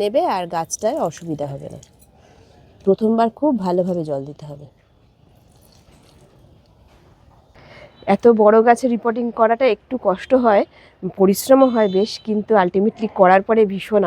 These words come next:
আনন্দ লাগে। একটু ঠান্ডাটা চলে গেলেই ফেব্রুয়ারির মধ্যেই, আমি এখনই তো দেখতে পাচ্ছি যে ফুল আসতে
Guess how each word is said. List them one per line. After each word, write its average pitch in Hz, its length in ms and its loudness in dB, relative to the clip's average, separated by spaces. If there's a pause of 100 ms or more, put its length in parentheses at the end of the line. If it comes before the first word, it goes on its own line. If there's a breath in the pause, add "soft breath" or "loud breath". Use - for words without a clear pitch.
আনন্দ 156 200 -4 (140)
লাগে। 131 180 -10 (4000 soft breath)
একটু 294 240 -4
ঠান্ডাটা 240 400 -2
চলে 233 200 4
গেলেই 269 180 2 (160)
ফেব্রুয়ারির 208 500 2
মধ্যেই, 233 260 -4 (440 soft breath)
আমি 226 140 0 (140)
এখনই 247 300 -2
তো 320 40 4 (100)
দেখতে 226 240 -2
পাচ্ছি 240 280 -2
যে 226 140 2
ফুল 233 280 -6
আসতে 233 160 -2